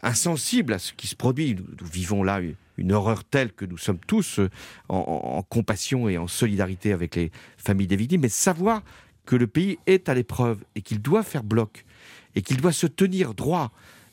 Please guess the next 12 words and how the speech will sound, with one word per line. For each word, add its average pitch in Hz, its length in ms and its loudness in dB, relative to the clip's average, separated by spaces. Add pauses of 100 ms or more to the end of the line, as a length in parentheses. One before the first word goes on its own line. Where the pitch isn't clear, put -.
(140)
être - 200 -8
capable 113 340 -2
de 101 80 -4
fermeté, 156 580 -2
il 92 80 -6
en 80 60 -8
faut, - 340 -4 (420)
de 104 80 2
vigilance 113 640 0 (180)
nécessaire, 101 600 0 (480)
de, 90 400 0 (320)
euh, 65 260 0